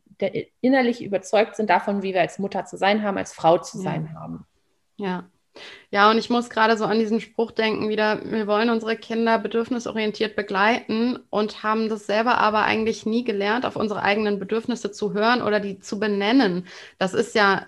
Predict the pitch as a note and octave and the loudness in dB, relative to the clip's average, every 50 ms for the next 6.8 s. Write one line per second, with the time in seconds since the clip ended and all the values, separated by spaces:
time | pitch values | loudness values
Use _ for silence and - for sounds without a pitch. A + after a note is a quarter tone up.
0 | - - G#3 G3+ - G#3+ - - A3+ G#3+ G3 G3 G3+ A3 B3 A#3 A3+ A3 A3 G#3 | -8 -8 -8 -8 -8 -10 -6 -2 -2 -2 0 0 0 0 0 0 -2 -2 -2 -2
1 | G3 G3+ F#3 F3+ F#3+ A3+ C#4+ D4 - - - G3+ F#3+ F#3+ F#3+ F3+ F3+ F3+ F#3+ G3+ | -4 -4 -2 0 0 0 0 0 -4 -4 -2 0 0 2 0 0 0 0 0 0
2 | A3+ C4 C4 - - - - - _ _ _ _ _ _ G#3 G3+ G3+ F#3+ G#3+ - | 0 -2 -4 -6 -14 -20 -20 -20 _ _ _ _ _ _ -2 -2 -2 -2 -2 2
3 | A3+ A#3 C4 B3 C4 C4+ B3 A3+ - - G#3 G#3 G#3+ G3+ G3+ G3+ G3+ - - - | 4 4 4 6 4 0 0 0 -2 -6 -4 -2 -2 0 -2 -2 -4 -6 -10 -6
4 | G3+ G3 G3 A3 C4+ C4+ A3 F#3+ F#3 F#3 - G#3 F#3+ G3+ - A3+ A#3 - A3 G#3 | -4 -2 2 4 4 4 4 2 -2 -4 -6 -8 -10 -6 -6 -4 -2 0 0 0
5 | G3+ F#3+ G#3 A#3 C#4+ E4 D#4+ - - - - G#3+ G#3+ G3+ G#3+ G3+ G#3 - G#3+ A3+ | -2 -2 -2 -2 -2 -4 -6 -8 -6 -4 -2 -2 -2 -4 -4 -8 -4 -2 0 0
6 | C#4+ C#4+ - - A3 G#3 G#3 - - G3+ G3+ A3 C4+ C#4 C#4 | 0 -2 -2 -4 -4 -4 -6 -6 -6 -4 -2 0 -2 -2 -4